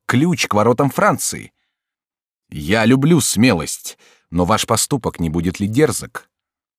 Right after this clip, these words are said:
"Но потому именно, что предприятие моё дерзко, что даже нельзя предположить этого, потому именно и есть надежда на успех". "В самом деле, и то правда", сказал герцог, погружённый в раздумья.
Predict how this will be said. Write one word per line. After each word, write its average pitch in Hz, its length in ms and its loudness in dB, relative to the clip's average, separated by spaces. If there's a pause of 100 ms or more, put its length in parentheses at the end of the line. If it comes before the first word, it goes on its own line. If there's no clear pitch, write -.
(600)
"Но 73 160 -4
потому 90 360 2
именно, 87 260 2
что - 180 -6
предприятие 82 640 -2
моё 73 220 -4
дерзко, 87 500 -6 (220)
что - 160 -8
даже 90 240 0
нельзя 98 320 2
предположить 92 760 0
этого, 69 480 -4 (240)
потому 113 580 4
именно 90 440 2
и 78 180 -6
есть 101 500 0
надежда 80 460 -4
на 76 120 -8
успех". - 540 -8 (1300)
"В - 80 -12
самом 117 400 2
деле, 147 380 2 (240)
и 92 100 -6
то 107 220 0
правда", 80 680 -4
сказал 73 420 -8
герцог, 85 460 -6
погружённый 85 540 -2
в 78 40 -2
раздумья. 67 540 -6